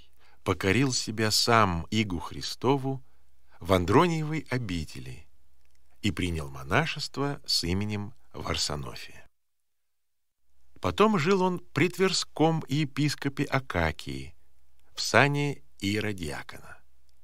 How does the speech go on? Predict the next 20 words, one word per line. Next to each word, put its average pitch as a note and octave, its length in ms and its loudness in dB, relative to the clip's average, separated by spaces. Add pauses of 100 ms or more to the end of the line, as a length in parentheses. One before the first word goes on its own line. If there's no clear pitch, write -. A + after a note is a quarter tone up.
(840)
Там B2 280 8
и A2+ 80 2
здесь G2 580 2 (120)
совершаемы A#2 1000 4
им F#2 380 -2
были E2 240 0
иноческие F#2 840 -2
подвиги F#2 760 -4 (300)
с - 140 -10
полным B2 580 4
усердием. - 680 -6 (1080)
Слух C#3 580 2
о G2 100 2
его G2 220 2
духовной F2+ 520 -4
жизни D#3+ 520 -4 (460)
дошел C#3+ 480 6
до C3+ 140 6
митрополита B2 640 0
Макария – D#2+ 760 -4